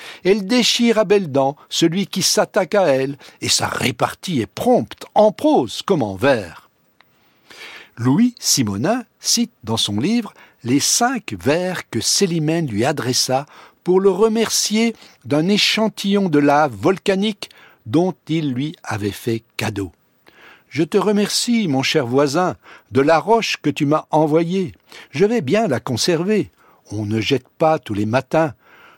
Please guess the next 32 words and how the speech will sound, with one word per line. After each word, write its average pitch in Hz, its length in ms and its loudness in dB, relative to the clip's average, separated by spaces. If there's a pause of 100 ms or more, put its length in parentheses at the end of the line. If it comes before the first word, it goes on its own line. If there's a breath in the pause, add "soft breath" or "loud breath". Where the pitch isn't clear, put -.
(120 soft breath)
d'aussi 107 500 0
jolies 104 380 -8
pierres 127 480 -4
dans 98 180 -6
mon 95 180 -8
jardin. » 110 540 -2 (840)
Il 190 140 -4
a 202 60 -6
fallu 160 320 2
attendre 104 420 -4
l'année 131 300 0
mille 226 320 2
neuf 220 160 2
cent 139 200 -2
vingt-neuf 185 600 -2 (360 loud breath)
pour 196 180 -2
que 180 100 2
les 143 280 2
autorités 202 640 0
de 143 120 2
l'île 147 280 0 (240 loud breath)
s'intéressent 147 840 -2
à 98 120 -12
Célimène. 95 440 -2 (840 loud breath)
Une 113 180 -2
délégation 110 720 0
se - 180 -4
rendit 110 400 -2
alors 190 280 0
à 135 40 2
la 143 100 0
Saline 113 580 -4